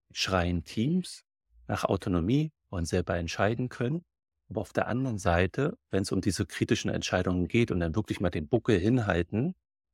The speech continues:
dann, dann sollte doch wieder der Leader da sein oder der klassische Manager. Und das gibt mir oft nicht auf, ne, so dass man, man fordert das eine ein, will aber die Konsequenzen,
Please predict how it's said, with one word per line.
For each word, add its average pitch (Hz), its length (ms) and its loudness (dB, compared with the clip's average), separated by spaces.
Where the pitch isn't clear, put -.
dann, 117 400 0
dann 110 140 2
sollte 127 240 0
doch - 100 -16
wieder 92 160 2
der 78 120 2
Leader 82 300 2
da 80 220 0
sein 80 280 -4
oder 92 240 -4
der 78 100 0
klassische - 500 -2
Manager. 78 600 -2
Und 90 220 -2
das - 200 2
gibt - 260 -6
mir 127 200 4
oft - 220 -4
nicht - 180 -6
auf, 85 240 2
ne, 117 160 -4
so 104 100 0
dass 92 200 0
man, 92 140 2
man 90 200 0
fordert 101 320 2
das 95 120 -2
eine 90 360 2
ein, 143 360 2
will 104 180 6
aber 120 140 6
die 101 100 0
Konsequenzen, 113 880 2